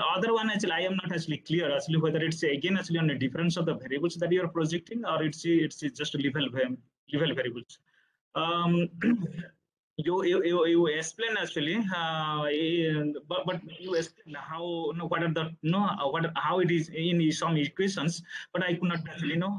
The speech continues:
uh, I could not able to make out actually whether it is difference or it's level, uh, as far as profit, profit, uh,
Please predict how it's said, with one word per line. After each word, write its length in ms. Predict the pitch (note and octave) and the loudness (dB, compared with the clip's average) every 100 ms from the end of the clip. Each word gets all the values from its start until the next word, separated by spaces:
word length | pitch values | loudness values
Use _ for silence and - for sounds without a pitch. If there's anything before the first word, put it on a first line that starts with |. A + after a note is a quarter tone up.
| D#3+ | -4
uh, 140 | D3+ | -2
I 160 | C#3+ D3+ E3 | 0 -2 0
could 80 | D#3+ | 2
not 180 | E3 | 2
able 300 | D#3+ C3 D#3 | 0 2 2
to 120 | D#3+ C#3+ | 2 2
make 220 | C3+ - | 2 -2
out 160 | D3 C3+ | -2 -2
actually 220 | B2+ C#3 | -2 -2
whether 180 | C#3+ C#3 | 0 0
it 100 | C3+ | -2
is 80 | A#2+ | -6
difference 440 | B2+ A#2+ F3+ G3 | -6 -2 0 0
or 140 | D3+ C3+ | 0 -2
it's 180 | B2 F3+ | -4 -4
level, 460 | G3 C3+ B2+ A#2+ A2 | -4 -4 -2 -2 -2
uh, 440 | A#2+ C3 C#3 C#3+ | -6 -8 -6 -8
as 80 | C#3 | -6
far 140 | - | -4
as 120 | C#3+ | -4
profit, 380 | - C#3 C#3+ - - _ - _ - | -4 -4 -4 -6 -16 _ -20 _ -6
profit, 380 | D#3 E3+ E3 | -2 0 0
uh, 80 | D#3+ | 0